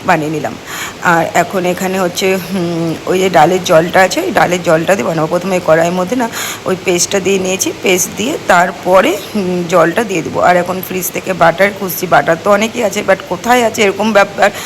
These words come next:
যে খুঁজেই পাচ্ছি না। যা দুটো কিউব পেয়েছিলাম, দুটো কিউবই নিয়ে নিয়েছি। ওই ডালের জলটা যে বানাবো তার মধ্যেই লাগবে। দুটো শুকনো লঙ্কা ফোড়ন দিয়ে দিয়েছি,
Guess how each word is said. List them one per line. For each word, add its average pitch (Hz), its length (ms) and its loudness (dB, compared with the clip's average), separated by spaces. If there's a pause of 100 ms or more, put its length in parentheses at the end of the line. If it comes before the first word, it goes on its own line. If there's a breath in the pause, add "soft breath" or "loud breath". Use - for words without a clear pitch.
(240 loud breath)
যে 254 120 0
খুঁজেই 202 320 0
পাচ্ছি 156 320 0
না। 170 80 -6
যা 226 140 -2
দুটো 240 200 -4
কিউব 226 300 -4
পেয়েছিলাম, 202 400 0
দুটো 190 220 -2
কিউবই 190 340 -4
নিয়ে 180 180 -2
নিয়েছি। 175 280 -2 (120)
ওই 220 140 -4
ডালের 175 320 0
জলটা 175 400 2
যে 190 220 -2
বানাবো 180 320 0
তার 165 240 2
মধ্যেই 170 280 -2
লাগবে। 156 280 -2 (400 loud breath)
দুটো 202 180 0
শুকনো 190 260 -2
লঙ্কা 190 320 2
ফোড়ন 175 360 -2
দিয়ে 175 160 2
দিয়েছি, 175 360 0